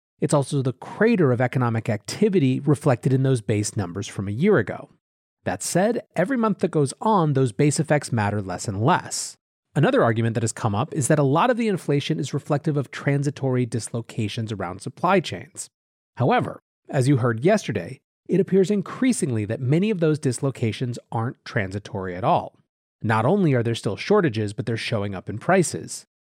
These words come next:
T S M C, the world's biggest chip manufacturer, is raising prices between ten and twenty percent, just as one example.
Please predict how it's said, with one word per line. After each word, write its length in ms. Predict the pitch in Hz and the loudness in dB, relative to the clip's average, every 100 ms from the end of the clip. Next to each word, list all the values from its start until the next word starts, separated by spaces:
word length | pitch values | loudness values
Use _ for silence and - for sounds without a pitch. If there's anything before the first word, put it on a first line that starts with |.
| - | -2
T 120 | 151 | 2
S 140 | 135 - | 4 2
M 140 | 92 | -2
C, 340 | - - 196 | -2 0 2
the 80 | 160 | 2
world's 300 | 120 120 107 | 2 0 -2
biggest 280 | - 104 - | -4 -4 -4
chip 200 | - 202 | -2 0
manufacturer, 720 | 185 170 156 165 156 - 160 | 2 2 2 0 0 0 0
is 160 | - 110 | 0 -2
raising 400 | 107 160 175 185 | 2 2 2 0
prices 380 | - 143 - 135 | 0 0 0 -4
between 320 | 139 143 143 | -4 -2 -2
ten 240 | - 113 | -2 -2
and 100 | 101 | -2
twenty 240 | 104 101 92 | -4 -8 -10
percent, 540 | - 107 190 160 147 | -10 -2 2 2 0
just 200 | - 135 | -6 -6
as 160 | 117 - | -6 -6
one 160 | 92 | -8
example. 640 | 95 104 123 151 101 - | -8 -2 0 0 -2 -12